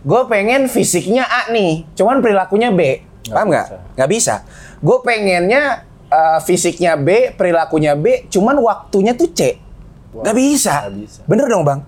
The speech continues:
Speaker 2: Iya.
Speaker 1: Lu harus ngambil ini dalam satu paket.
Speaker 2: Dalam satu paket, bener banget.
Speaker 1: Bener dong. Maksud gua, ketika lu ngomper beberapa orang segala macam bla bla bla, ya itu cuman ada di pikiran fantasi lu doang.
Speaker 2: Iya, walaupun di salah satu paket itu tuh ada satu item yang menurut lu kurang.
Speaker 1: Ah,
Speaker 2: Kayak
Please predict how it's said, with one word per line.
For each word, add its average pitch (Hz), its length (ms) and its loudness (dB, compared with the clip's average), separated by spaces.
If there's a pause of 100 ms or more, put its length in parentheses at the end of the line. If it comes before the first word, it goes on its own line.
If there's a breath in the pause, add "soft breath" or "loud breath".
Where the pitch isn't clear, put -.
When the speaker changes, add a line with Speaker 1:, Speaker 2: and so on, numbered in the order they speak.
(140)
Speaker 2:
Iya. 113 240 -6
Speaker 1:
Lu 269 180 2
harus 240 340 2
ngambil 202 400 2
ini 208 160 2
dalam 262 220 0
satu 185 260 -2
paket. 190 520 -4
Speaker 2:
Dalam 135 180 -4
satu 139 140 -4
paket, 135 420 -2
bener 107 220 -4
banget. 98 120 0
Speaker 1:
Bener 262 200 0
dong. 175 240 0 (280)
Maksud 175 300 0
gua, 254 260 2
ketika 202 440 -2
lu 196 140 0
ngomper 170 680 0
beberapa 139 480 0
orang 139 320 2
segala 135 300 2
macam 131 320 -2
bla - 160 4
bla 110 120 2
bla, 139 140 0
ya 139 140 0
itu 143 140 0
cuman 139 280 -2
ada 101 160 -6
di 101 100 -6
pikiran 110 400 -2
fantasi 110 420 -6
lu 104 100 -2
doang. 104 420 0
Speaker 2:
Iya, 117 440 -10
walaupun 135 420 -2
di 196 100 -2
salah 131 180 0
satu 127 240 -4
paket 120 400 -4
itu 113 200 -12
tuh 190 120 -4
ada 196 140 -2
satu 135 160 -4
item 120 240 -2
yang 202 160 -2
menurut 135 240 -2
lu 208 140 -2
kurang. 151 600 -2 (220)
Speaker 1:
Ah, 147 720 -2
Speaker 2:
Kayak 127 180 0